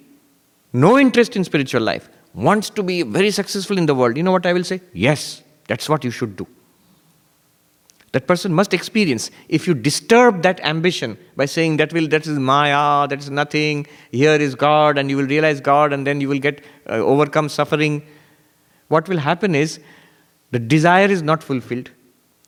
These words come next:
There is no conviction in this path, and the, you are, you have, you are harming that person's spiritual progress.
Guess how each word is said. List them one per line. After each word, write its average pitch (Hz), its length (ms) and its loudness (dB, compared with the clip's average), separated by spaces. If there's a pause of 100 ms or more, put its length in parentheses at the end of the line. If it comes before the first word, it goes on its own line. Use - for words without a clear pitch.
There 139 120 0
is 147 80 -4
no 170 160 2
conviction 175 480 0
in 143 120 -2
this 127 160 -4
path, 120 300 -2 (180)
and 127 220 -2
the, 131 100 4 (100)
you 135 100 4
are, 127 160 0
you 123 100 2
have, 123 220 -2
you 131 140 0
are 135 120 0
harming 147 720 0
that - 140 -10
person's 113 300 -10
spiritual 101 360 -8
progress. 98 480 -16